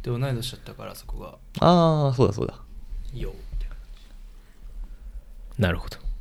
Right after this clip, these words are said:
Speaker 2: で、で、なんかその年の終わりぐらいに、ラルフのリリパやった時も、ジュマリバ出たりしてたもんね。
Speaker 1: うん。
Speaker 2: だから、
Speaker 3: どこ、どれ？
Speaker 2: トゥエンティフォーオンスの東京ラスト。
Speaker 1: コンタクトの時。
Speaker 2: そう、コンタクトの時、ジュマリバ
Speaker 3: あー。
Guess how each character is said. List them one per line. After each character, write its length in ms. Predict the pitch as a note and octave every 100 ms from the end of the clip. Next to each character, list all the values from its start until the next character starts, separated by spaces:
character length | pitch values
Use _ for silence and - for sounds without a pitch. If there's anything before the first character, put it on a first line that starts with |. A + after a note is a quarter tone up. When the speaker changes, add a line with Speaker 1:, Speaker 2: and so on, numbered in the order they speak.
| - - - - - - - - -
Speaker 2:
で、 80 | D#3+
で、 200 | F#3 F#3
な 100 | E3+
ん 60 |
か 80 | -
そ 80 | C3
の 100 | B2
年 240 | C3+ C#3
の 400 | C#3 C#3 C#3 C#3
終 60 | C3
わ 80 | C3
り 140 | C3
ぐ 80 | C#3
ら 160 | C3
い 100 | A2+
に、 340 | G#2+ A#2+ B2 B2
ラ 120 | G#2+
ル 100 | G#2
フ 100 | F#2+
の 60 | F#2+
リ 120 | F2+
リ 100 | F#2+
パ 100 | -
や 60 | G2+
っ 20 |
た 100 | -
時 200 | A2 -
も、 240 | D#3+ E3+
ジ 120 | G2 F#2+
ュ 20 |
マ 80 | F#2
リ 120 | F2+
バ 280 | F2+ E2+ - - - - - - - - - - -
出 100 | F#2+
た 100 | F#2+
り 100 | -
し 60 |
て 60 | D#2
た 100 | -
も 120 | G1+
ん 80 | -
ね。 120 | - - -
Speaker 1:
う 20 |
ん。 160 | G#2 A#2 - - - -
Speaker 2:
だ 60 | G#2
か 60 | G#2+
ら、 80 |
Speaker 3:
ど 80 | -
こ、 60 | G2+
ど 120 | A2+
れ？ 100 | G#2+ - - - - - - -
Speaker 2:
ト 80 | G#2
ゥ 40 |
エ 20 | G#2+
ン 20 |
テ 40 |
ィ 20 |
フ 60 | G#2
ォ 20 |
ー 40 | G#2
オ 80 | G#2
ン 80 |
ス 120 | G2 A2+
の 260 | C#3+ - - -
東 180 | - F#2
京 260 | - F#2+ B2+ -
ラ 120 | - G2
ス 120 | -
ト。 200 | - C3 -
Speaker 1:
コ 140 | - B2
ン 40 |
タ 100 | -
ク 120 | B2+
ト 80 | -
の 60 | G2+
時。 240 | - -
Speaker 2:
そ 120 | -
う、 100 | D#2+ -
コ 100 | -
ン 60 | F2
タ 100 | F2+
ク 60 |
ト 80 | -
の 80 | D2+
時、 360 | - - D3 -
ジ 100 | G2+
ュ 40 |
マ 80 | A2
リ 100 | G#2
バ 120 | G2
Speaker 3:
あ 40 |
ー。 40 | F#2+